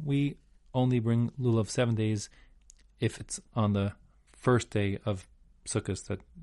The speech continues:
is Shabbos. The Mishnah says inside, "Arava Shiva Ketzad." How does the Arava work out for seven days? And the same variant, uh,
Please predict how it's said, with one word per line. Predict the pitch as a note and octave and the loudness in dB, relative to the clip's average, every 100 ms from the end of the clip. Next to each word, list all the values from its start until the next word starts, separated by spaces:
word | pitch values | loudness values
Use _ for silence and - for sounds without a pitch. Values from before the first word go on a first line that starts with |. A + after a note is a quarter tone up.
| D#3+ | -10
is | A#2+ | -8
Shabbos. | - - - - - - - - - | -6 -8 -10 -16 -18 -20 -20 -18 -2
The | E3 | 2
Mishnah | F3 F#3 | 2 4
says | E3 D#3 | 4 4
inside, | C#3 - F#2 - - - - | 4 0 -4 -2 -2 -4 2
"Arava | B2 A#2 B2+ D3 G#3 | 6 8 8 6 4
Shiva | - - D#3+ F3 F#3 - | 2 2 4 4 2 2
Ketzad." | D3 B2+ - F#2 - - - - | 2 4 2 -4 -4 -14 -20 -8
How | C3+ | 0
does | C3+ A#2 | 2 4
the | A#2 | 4
Arava | A2+ G#2+ G#2+ A2+ | 4 2 2 0
work | A2 A#2 | 0 0
out | G#2 | 0
for | A2+ | -2
seven | - A#2+ C#3 | -2 0 0
days? | E3 A3 - | 2 2 0
And | A#2+ | 0
the | A2 | 0
same | - B2+ B2+ A#2 - - - _ _ - | 0 0 2 2 -2 -12 -20 _ _ -6
variant, | G#2+ A#2 A#2 A2+ - - _ _ _ _ _ - | 2 4 6 4 2 -8 _ _ _ _ _ -6
uh, | A2 G2 | -2 -2